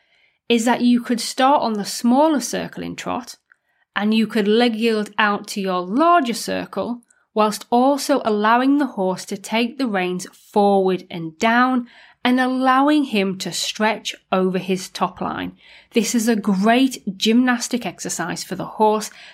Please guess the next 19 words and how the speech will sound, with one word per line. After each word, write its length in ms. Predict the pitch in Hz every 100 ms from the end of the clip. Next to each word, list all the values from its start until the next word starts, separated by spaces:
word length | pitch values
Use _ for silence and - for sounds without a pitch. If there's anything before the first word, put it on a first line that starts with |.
| -
that 220 | 233 240
promotes 640 | - 202 214 240 247 247 -
full 600 | _ - 220 233 247 247 190
body 460 | 185 170 170 170
suppleness. 800 | 160 - - - 175 196 - - _ _ _ _ _ _ _ _ _ _ - -
So 260 | - 269
those 300 | 262 330 339
are 60 | 349
just 280 | 233 202 196
a 60 |
few 340 | 180 - 262 262
ways 340 | 202 185 190
in 220 | 208 202
which 220 | 202 -
you 80 | 202
can 200 | 196 202
modify 540 | 226 320 320 - 196 180
this 160 | -
exercise 720 | 180 - 185 180 180 190 202